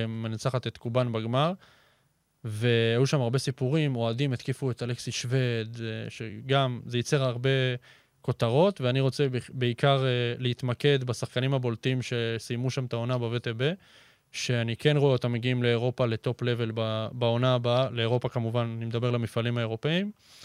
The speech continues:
אה, דרל מייקון, שהוזכר הרבה פעמים כמועמד למכבי תל אביב, אה, וינס אנטר, קריס אורטון שהתחיל את העונה בהפועל תל אביב, אה, הרבה שמות בולטים, לואי לייברי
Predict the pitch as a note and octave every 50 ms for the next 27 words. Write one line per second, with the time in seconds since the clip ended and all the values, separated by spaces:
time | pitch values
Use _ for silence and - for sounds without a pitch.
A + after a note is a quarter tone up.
0 | - - - _ _ _ _ _ - B2 A#2 A#2 A#2 A#2 A2+ A2+ B2 B2 B2+ C#3+
1 | C#3+ C#3 C3+ C3+ C3+ B2 - - B2+ B2 A#2 A#2 - - B2 A#2 A2 - - -
2 | C#3 B2 A#2 A#2+ A#2 B2 A#2 - A#2+ A#2 A#2+ A#2+ A#2+ - A#2+ A#2 A#2 A#2 A#2+ A#2+
3 | A#2+ A#2 A#2 - A#2+ A#2 A#2 - - A2 A2+ G#2+ A2+ A#2 A2+ G#2+ G#2+ A#2 B2 A#2
4 | A2 G#2 G#2+ A2 A#2 B2 B2+ B2+ A2+ - - B2 A#2+ A#2+ A2+ - - A2 A2 A2
5 | - - B2 B2 - - C3+ A#2+ A#2+ A#2+ B2 A#2 A2+ - A#2 - - B2 A#2 -
6 | A#2+ A#2 A#2+ A#2 A#2 A#2 A2+ - - A#2+ A#2 - B2 A#2 A#2 A2+ A#2 A#2+ A2+ A2+
7 | B2 _ _ - - - - - _ _ _ _ _ - B2+ A#2 A#2 A2+ A2+ A2+
8 | A2+ A2+ B2 C#3 C3 - C#3 C3+ C3+ B2+ B2+ B2+ A#2 - - C3+ C3 B2+ A#2+ B2
9 | B2+ C3 C3 C3 C3 B2+ B2 A#2+ A#2+ A#2+ A#2 A#2 C3 C3